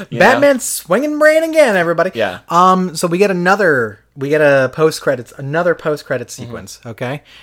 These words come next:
Speaker 2: And this one is, whew, I gotta talk to you about this one. This, this, this one's a little more of a head scratcher.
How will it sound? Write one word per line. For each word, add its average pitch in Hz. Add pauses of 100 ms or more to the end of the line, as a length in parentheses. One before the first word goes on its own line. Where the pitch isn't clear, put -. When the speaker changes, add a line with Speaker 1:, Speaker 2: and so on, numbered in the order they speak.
(120)
Speaker 2:
And 123
this 285
one 220
is, 160 (600)
whew, - (240)
I 165
gotta 220
talk 233
to 208
you 170
about 131
this 104
one. 110
This, 202
this, 214
this 226
one's 196
a 170
little 185
more 180
of 143
a 139
head 170
scratcher. 285